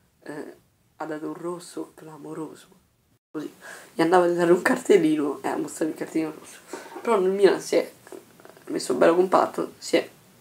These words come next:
arretrato bene in difesa, ha fatto un bel cambietto che mi è piaciuto, ha tolto, eh,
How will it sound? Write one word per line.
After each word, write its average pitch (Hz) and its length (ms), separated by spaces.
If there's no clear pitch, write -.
arretrato 160 480
bene 160 220
in 151 40
difesa, - 480
ha - 80
fatto 160 300
un 160 60
bel 165 180
cambietto 160 500
che 151 60
mi 151 100
è 147 60
piaciuto, 147 540
ha - 100
tolto, 160 600
eh, 143 480